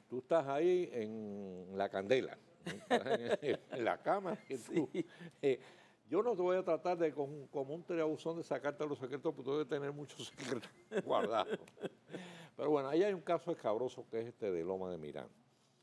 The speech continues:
Speaker 1: Hay quienes expresan el temor de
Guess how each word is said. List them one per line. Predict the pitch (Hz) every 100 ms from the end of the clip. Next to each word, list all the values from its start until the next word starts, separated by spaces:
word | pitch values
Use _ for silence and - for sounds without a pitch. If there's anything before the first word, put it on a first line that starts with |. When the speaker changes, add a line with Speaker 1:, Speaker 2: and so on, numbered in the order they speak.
| _ _ _ _ _
Speaker 1:
Hay | 92 98 113
quienes | 120 120 113
expresan | - 113 - 104
el | -
temor | 90 85 117 131 131 127 123 - _ _ _ -
de | 87